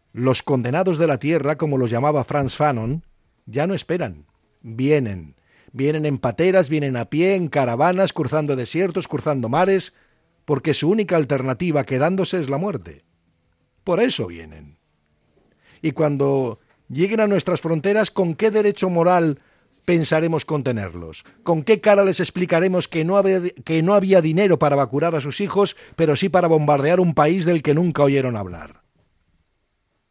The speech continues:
Los líderes del mundo tienen ahora una oportunidad histórica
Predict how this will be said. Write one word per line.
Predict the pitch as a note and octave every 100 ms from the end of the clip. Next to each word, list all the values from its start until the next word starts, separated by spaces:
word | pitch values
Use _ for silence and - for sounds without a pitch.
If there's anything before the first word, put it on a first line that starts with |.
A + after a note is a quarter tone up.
| _ _ _ -
Los | C3+ C3+ C#3+
líderes | A3+ G3 D#3
del | C3 B2+
mundo | D#3+ A2+ B2
tienen | F3 F#3+ E3+
ahora | D#3+ E3
una | E3 D#3
oportunidad | C3+ C3 D3 C3+ C#3
histórica | C#3 - F3 C3 G#2+ C3+